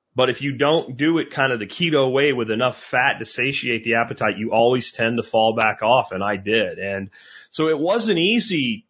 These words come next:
teaching people all of these things about self-sufficiency and self-reliance and not being in the best shape and, and knowing that people would see me. And, and, and, and I never hid it though, right? Like I, you know, there's, there's, there's videos of me where I look really good and videos of me like,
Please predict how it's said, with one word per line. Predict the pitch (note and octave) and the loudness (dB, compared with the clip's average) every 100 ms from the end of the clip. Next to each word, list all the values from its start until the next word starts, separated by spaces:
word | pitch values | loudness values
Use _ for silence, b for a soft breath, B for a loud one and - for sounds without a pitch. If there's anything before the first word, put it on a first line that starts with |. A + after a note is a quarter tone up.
| - | -16
teaching | - G3+ G3+ A3 F#3 D3 | -4 -2 0 0 -2 -2
people | - C3 A2+ B2 A#2+ A#2 A2 G#2+ _ _ _ _ _ - | -2 -4 0 2 4 2 0 -4 _ _ _ _ _ -2
all | B2+ F3 F#3+ | 2 2 2
of | E3 | 0
these | D3+ C3 - | -4 -6 -2
things | E3+ F#3 D#3+ A2+ - - - - - _ | 0 2 0 -4 -8 -12 -14 -16 -16 _
about | B2+ B2 A#2 | 0 2 2
self-sufficiency | - D3 C3+ - C#3 C3 C3+ | 2 2 2 -2 -2 -4 -2
and | A#2+ | -2
self-reliance | - B2+ A#2 A#2+ C3 A2+ | 0 0 2 2 2 0
and | B2 | 0
not | C3 A#2+ | 2 0
being | B2 D3 C3+ | 0 0 2
in | A2+ | 0
the | |
best | G#2 A2 F#2+ | 0 0 0
shape | - D3+ B2 | 2 2 2
and, | A#2 A2+ B B - | 0 -2 B B 0
and | D3 | 0
knowing | D3+ G#3+ B3+ G3+ | 2 2 2 2
that | D3 - | 0 0
people | D#3 C#3 C#3+ C#3+ C3+ | -2 0 2 2 2
would | C#3+ | 0
see | - A3+ D#4 | 0 0 2
me. | - D#2 - | 0 -4 -2
And, | A#2 A#2+ | 0 2
and, | C#3 C#3 | 2 4
and, | D3+ D3+ | 2 2
and | D3+ | 2
I | F3 | 2
never | B3+ B3+ | 2 0
hid | D#3 G3+ D#4+ | 0 0 0
it | A#3 - | 0 -2
though, | G2 F2+ | -8 -6
right? | F#2 G2 B2 | -2 0 0
Like | C#3+ C#3 | 0 2
I, | D3+ - B B B | 0 -2 B B B
you | D3 | 0
know, | C#3+ | 2
there's, | D#3 E3 - - | 4 2 -2 -2
there's, | D3+ C#3+ C#3 | 2 2 0
there's | C3+ C#3 A#2 | 0 0 2
videos | D3+ D#3+ | 2 2
of | C3+ | 2
me | D3+ | 2
where | D3+ | 4
I | C#3+ | 2
look | C#3+ | 2
really | D#3 C3 | 2 2
good | C3 F3 | 2 0
and | C3+ | 2
videos | D3+ C#3 | 2 2
of | C3+ | 2
me | |
like, | C#3 | 0